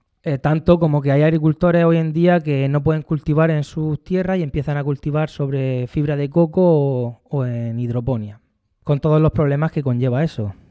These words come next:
porque no todos los agricultores pueden hacer la gran inversión que conlleva hacer ese, ese tipo de agricultura.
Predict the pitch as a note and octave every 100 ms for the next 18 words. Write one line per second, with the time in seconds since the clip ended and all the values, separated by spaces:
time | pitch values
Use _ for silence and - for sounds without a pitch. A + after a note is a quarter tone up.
0 | - C#3 - C#3 C#3+ D3 D3 C#3+ C#3+ C#3
1 | D3+ D#3 - D#3+ C3+ A#2+ - C3+ C3+ D3
2 | B2+ B2 C3+ C#3 C#3 C3 - D3 D3+ D#3
3 | B2+ A#2 B2 C3 C#3 - _ _ _ -
4 | A#2+ C3+ B2 A#2 B2+ A#2+ A2+ - A#2+ C3+
5 | C3 A#2 B2 G#2+ - A2 G#2